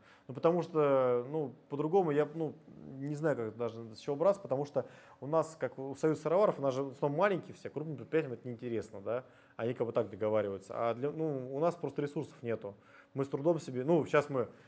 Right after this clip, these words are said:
образовали, уже отрасль более-менее потихонечку выстраивается, и мы там наняли исполнительного директора, у нас он теперь даже есть, который там на совещания ходит.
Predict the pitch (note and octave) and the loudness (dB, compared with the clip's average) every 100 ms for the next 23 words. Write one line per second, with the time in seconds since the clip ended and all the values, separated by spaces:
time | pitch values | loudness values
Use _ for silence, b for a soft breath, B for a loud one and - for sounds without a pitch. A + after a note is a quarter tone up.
0 | b b A#2 A2+ B2 G#2+ G#2 C3 F#3 F3+ | b b -2 0 0 0 2 6 8 8
1 | C3 B2 D3 D#3 - A#2 C#3 C#3+ C3+ C#3+ | 4 0 0 0 -4 0 2 4 2 0
2 | B2+ - - D3 C3+ - A2 G#2+ - A#2+ | -2 -4 -4 0 0 -2 -10 -10 -6 0
3 | D3+ F#3 C#3+ A2+ A2 C3 D3 A2 A2+ C3+ | 4 4 4 -2 -4 -2 0 0 0 -2
4 | G#2+ G2+ A#2+ B2 G#2 G2+ G#2+ D#3 E3 A#2+ | -2 -6 -6 -6 -8 -8 0 0 0 -2
5 | A2 - G#2+ G2+ - G#2 G#2 F#2+ G2 A2+ | -2 -6 -12 -10 -10 -6 -6 -6 -8 -2
6 | B2 A2 - G#2+ A#2+ A2 G2 b b _ | -2 -2 -6 -4 -4 -4 -8 b b _
7 | A2 A2 G#2 - E3+ E3+ D#3 C#3 - C3+ | -12 -10 -8 6 8 8 4 0 -2 -2
8 | A#2+ A2 | -2 -6